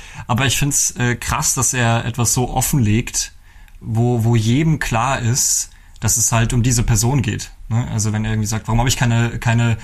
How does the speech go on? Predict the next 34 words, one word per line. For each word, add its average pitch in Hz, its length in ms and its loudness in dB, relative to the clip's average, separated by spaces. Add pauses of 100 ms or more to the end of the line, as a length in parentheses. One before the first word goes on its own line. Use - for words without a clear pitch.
(120)
Einladung 117 600 2
bekommen 113 420 2
oder 113 160 2
halt 113 220 2
irgendeine, 120 760 2 (400)
eine 113 480 2
Nachricht 139 800 0 (220)
und 120 180 -2
muss 127 200 2
es - 100 0
mir 120 220 2
erst 123 260 0
eine 131 80 0
Freundin 131 340 0
von 127 200 0
dir 123 160 2
vorschicken, 123 680 0
damit 117 200 2
ich 117 60 -6
das - 180 -2
irgendwie 117 200 -2
erfahre?" 123 680 -2 (400)
Das, - 200 0
äh, 123 220 0
das 113 180 0
find 147 160 0
ich - 80 0
schon, 127 440 0
schon, 120 520 -2
äh, - 540 -16
schon 120 180 -4
spannend 123 400 -2
irgendwie. 113 500 0 (920)
Ähm, 113 640 2